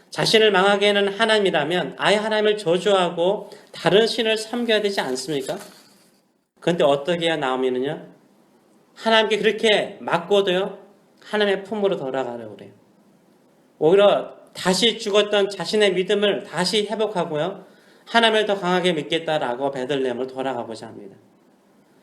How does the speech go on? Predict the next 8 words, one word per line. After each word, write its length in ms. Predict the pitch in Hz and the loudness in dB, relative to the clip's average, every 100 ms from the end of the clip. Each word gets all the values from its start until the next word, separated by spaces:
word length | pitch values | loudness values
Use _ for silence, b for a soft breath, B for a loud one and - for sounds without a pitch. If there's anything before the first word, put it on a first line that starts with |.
| - | -4
욥도요, 580 | 131 135 165 135 135 180 - - _ _ _ _ _ _ _ | 2 2 2 0 0 -4 -16 -20 _ _ _ _ _ _ _
사랑하는 420 | - 147 165 170 175 | -8 0 2 4 2
아들 220 | 156 175 | 2 0
일곱가요, 680 | 175 180 - 147 147 151 | 2 0 0 -2 -2 -2
딸 300 | 165 165 160 143 | -2 -2 -2 -6
셋을 640 | 196 202 190 160 107 - | 0 0 2 -2 -4 -8
한꺼번에 460 | - 214 220 175 160 | -6 0 0 0 -2
잃어버렸습니다. 720 | 147 120 113 110 - 101 95 | -2 -2 -4 -8 -10 -12 -12